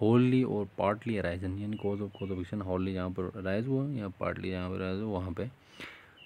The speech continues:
आप कर सकते हैं। Provided that the suit is obtained, that a suit to obtain relief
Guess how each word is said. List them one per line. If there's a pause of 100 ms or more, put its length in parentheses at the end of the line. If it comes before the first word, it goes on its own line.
(160)
आप
कर
सकते
हैं।
Provided
that
the
suit
is
obtained, (2000)
that
a
suit
to
obtain
relief